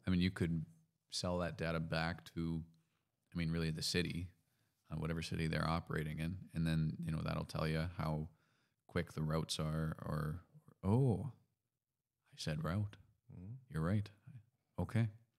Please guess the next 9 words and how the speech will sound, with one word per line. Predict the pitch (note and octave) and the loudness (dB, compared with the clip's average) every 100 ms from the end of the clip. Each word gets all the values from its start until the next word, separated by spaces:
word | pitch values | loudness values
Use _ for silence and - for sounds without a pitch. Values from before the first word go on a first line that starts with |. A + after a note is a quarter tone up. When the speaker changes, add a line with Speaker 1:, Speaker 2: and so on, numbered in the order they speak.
| _ - | _ 4
Speaker 1:
Um, | F#2+ F2+ | 6 6
but | E2+ | 4
how | F#2+ | 2
quick | E2+ F#2+ F2+ - | 2 2 0 0
the, | D#2+ D#2 D#2+ - - - - - _ - | 0 0 -2 -8 -16 -20 -20 -20 _ -8
now, | - - | -4 -4
now | D#3 - | -4 -8
I'm | - | -8
self-conscious. | - - E2 - - | -8 -6 -6 -4 -6